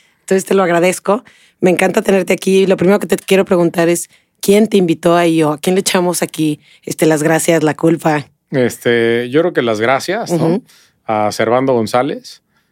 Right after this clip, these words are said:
Speaker 2: Y padre, porque al momento de llegar a I O, pues, también tuve dos, tres conocidos por ahí, muy buenos amigos, y a Ser también lo conozco hace más de veinte años. Este, buen tipo, ¿no? Entonces, la verdad es que encantado de estar en I O.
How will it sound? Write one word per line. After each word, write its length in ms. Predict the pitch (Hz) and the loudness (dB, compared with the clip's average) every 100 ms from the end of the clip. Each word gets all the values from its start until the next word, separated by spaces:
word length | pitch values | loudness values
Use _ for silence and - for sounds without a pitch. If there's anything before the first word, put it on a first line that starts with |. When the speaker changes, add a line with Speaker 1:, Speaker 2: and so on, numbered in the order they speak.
| _ - | _ -12
Speaker 2:
Y 480 | 120 110 110 110 | -6 -4 -2 -4
padre, 400 | 107 147 151 165 | -4 0 0 0
porque 320 | 156 123 113 113 | -2 -4 -2 -2
al 100 | 107 | 0
momento 280 | 117 123 | -2 -2
de 60 | 123 | -2
llegar 180 | 120 123 | 0 0
a 100 | 123 | -2
I 180 | 127 143 | 0 0
O, 60 | |
pues, 120 | 143 - | -2 -6
también 300 | 110 113 104 | -6 -4 -4
tuve 200 | 120 110 | -2 0
dos, 200 | 117 107 | -2 -4
tres 260 | 110 107 | -6 -8
conocidos 500 | - 107 98 113 113 | -8 -10 -6 -4 -4
por 140 | - 104 | -4 -6
ahí, 300 | 104 135 139 | -4 -4 -4
muy 180 | 117 | -4
buenos 300 | 117 117 117 | -2 -2 -4
amigos, 480 | 104 104 120 165 175 | -6 -4 -4 -4 -8
y 280 | 110 101 98 | -12 -10 -8
a 100 | 95 | -10
Ser 320 | - 113 117 | -6 -4 -4
también 340 | - 107 104 110 | -6 -8 -6 -6
lo 100 | 101 | -6
conozco 360 | 98 101 - | -8 -12 -10
hace 160 | 104 101 | -12 -12
más 180 | 101 101 | -10 -8
de 60 | |
veinte 260 | 101 101 104 | -8 -8 -8
años. 360 | 104 123 165 _ _ _ _ _ | -8 -8 -12 _ _ _ _ _
Este, 640 | 101 - - 95 95 92 | -14 -12 -8 -8 -8 -10
buen 260 | 92 110 110 | -6 -4 -4
tipo, 380 | 131 131 151 117 | -4 -4 -6 -4
¿no? 220 | 127 190 _ _ _ _ _ | -8 -10 _ _ _ _ _
Entonces, 420 | 110 95 104 104 104 | -12 -8 -6 -6 -8
la 140 | 104 | -6
verdad 100 | 101 | -4
es 80 | 104 | -4
que 320 | - 104 95 | -6 -6 -8
encantado 400 | 92 92 101 110 | -12 -10 -6 -4
de 60 | 104 | -6
estar 180 | - 104 | -4 -4
en 100 | 107 | -2
I 140 | 127 | 0
O. 160 | 147 | -2